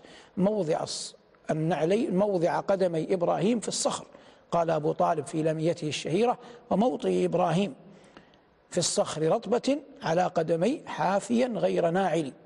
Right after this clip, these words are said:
والإنسان يستفيد من هذا أنه لما ألان خليل الله قلبه لله ألان الله الصخر تحت قدميه، فكل مطلوب ومرغوب إنما يعطى بالله،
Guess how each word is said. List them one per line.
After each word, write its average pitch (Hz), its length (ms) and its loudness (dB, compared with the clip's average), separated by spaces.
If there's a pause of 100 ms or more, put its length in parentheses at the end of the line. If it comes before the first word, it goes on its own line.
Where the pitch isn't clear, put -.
(580)
والإنسان 165 500 0
يستفيد 151 480 -4
من 147 180 -2
هذا 240 360 0
أنه 156 400 -2
لما 156 300 -4 (180)
ألان 208 400 2
خليل 175 360 0
الله 160 400 0 (640)
قلبه 226 520 2
لله 208 440 0 (520)
ألان 180 340 2
الله 165 360 0
الصخر 185 580 0 (500)
تحت - 260 -2
قدميه، 170 500 0 (360)
فكل 180 440 -2
مطلوب 160 640 0
ومرغوب 156 800 2
إنما 160 640 0
يعطى 233 520 2 (360)
بالله، 196 360 2